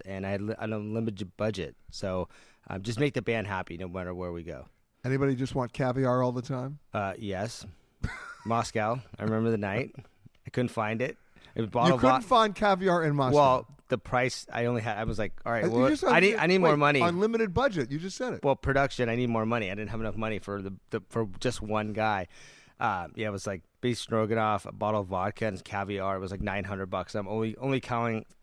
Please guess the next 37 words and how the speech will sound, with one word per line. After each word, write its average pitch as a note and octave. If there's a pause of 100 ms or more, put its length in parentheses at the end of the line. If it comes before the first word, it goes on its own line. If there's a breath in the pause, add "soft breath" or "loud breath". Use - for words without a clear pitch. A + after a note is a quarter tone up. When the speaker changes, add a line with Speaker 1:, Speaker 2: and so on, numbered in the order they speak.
Speaker 1:
carrying A#2
around G#2
a F2+
thousand F#2+ (280)
for G2
six -
guys, G2
and, G#2+ (100)
and G2+ (140)
seven A#2
hundred A2
of G2
it G2
was G2
gonna G#2
go G2+
to F#2
one G#2
guy. E2
So, - (440 loud breath)
uh, G2+ (100)
unlimited D#3
budget, C3
so A#2
I G2+
had G2+
to F#2+
do G2+
a -
little. F2 (100)
Speaker 2:
Is A2+
the B2+
band D#3
still F3+
together? D3+ (240)
Speaker 1:
Uh, A#2
yes, C3